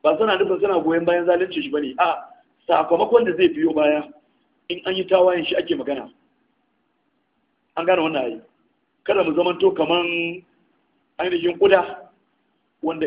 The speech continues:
in ya ga, in ya ga zuma ko ya ga siga, ya ga, ya ga ainihin fura, furan nan ya sha siga, ya ce, "Wallahi tallahi sai ya sha shi." A'a, in fa ka shiga cikin sigan, in ka shiga cikin wannan fura,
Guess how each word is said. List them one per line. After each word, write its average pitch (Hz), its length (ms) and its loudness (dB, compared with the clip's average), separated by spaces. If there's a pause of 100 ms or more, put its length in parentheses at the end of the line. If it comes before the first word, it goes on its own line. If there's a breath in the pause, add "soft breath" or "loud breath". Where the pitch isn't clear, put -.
in 208 80 -8
ya 208 100 4
ga, 202 140 4 (160)
in 196 100 -10
ya 202 80 2
ga 196 160 2
zuma 190 400 -2 (760)
ko 202 120 4
ya 202 100 4
ga 196 160 4
siga, - 380 -2 (600)
ya 170 100 0
ga, 175 200 0
ya 180 100 0
ga 185 100 0
ainihin 190 400 0
fura, 202 480 0 (500)
furan 196 260 0
nan 180 140 -2
ya 180 140 2
sha 185 260 2
siga, - 400 0 (880)
ya 131 100 -4
ce, 175 120 2
"Wallahi 156 480 2
tallahi 147 320 0
sai 147 100 -2
ya 143 80 2
sha - 200 -6
shi." - 120 -8
A'a, - 300 -2
in 220 160 -10
fa 202 80 0
ka 208 120 0
shiga 165 240 -4
cikin 170 240 -8
sigan, 156 280 -2 (400)
in - 60 -20
ka 214 60 4
shiga 180 200 0
cikin 180 160 -6
wannan 151 220 -4
fura, 156 360 0